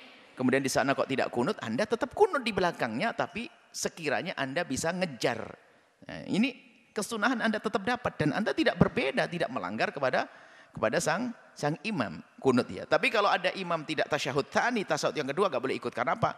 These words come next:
Anda akan mukhalafah yang terlihat. Anda akan melanggar. Imamnya berdiri kok kita duduk waktu tasyahud. Tasyahud kan sunnah. Tasyahud sunnahnya sama dengan sunnah, sunnah kunut. Nama sunnah abad. Maka kalau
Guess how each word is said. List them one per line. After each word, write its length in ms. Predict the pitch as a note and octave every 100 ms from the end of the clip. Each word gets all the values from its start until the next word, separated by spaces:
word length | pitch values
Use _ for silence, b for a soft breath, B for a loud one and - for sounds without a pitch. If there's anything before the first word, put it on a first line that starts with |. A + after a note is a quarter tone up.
| B B -
Anda 240 | D3+ D3+
akan 240 | C#3+ D3 C#3
mukhalafah 400 | C#3+ C#3 - C3
yang 160 | A2+
terlihat. 400 | A#2+ A2+ G#2 F2+ - - B
Anda 240 | - C3 C#3+ E3+
akan 80 | D#3
melanggar. 400 | D#3 D#3+ B2+ A2 - - -
Imamnya 320 | D3+ E3+ D3
berdiri 400 | C3 A#2+ D#3 G3
kok 80 | C#3+
kita 160 | C#3+
duduk 320 | C3+ C#3 C3+
waktu 240 | - G#2+ G#2+
tasyahud. 320 | B2 A#2+ G#2
Tasyahud 240 | C3 E3
kan 160 | F3 G#3+
sunnah. 240 | A#3+ D#3+ F#2+ B B B
Tasyahud 320 | E3 D#3 G3 -
sunnahnya 400 | F#3+ G3 G#3 A#3
sama 240 | B3 F3+
dengan 240 | B2 B2+
sunnah, 320 | A#2+ - G3 -
sunnah 400 | D3+ F3+ A3 -
kunut. 240 | B3+ G2+ - - _ _ _ _ _ _ _ _ _ _ _ _ _ _ _ -
Nama 120 | B2
sunnah 160 | C#3 C#3+
abad. 260 | F#3+ - - - b b b b b -
Maka 320 | A2+ F#3+ A3+
kalau 320 | - G3+ F#3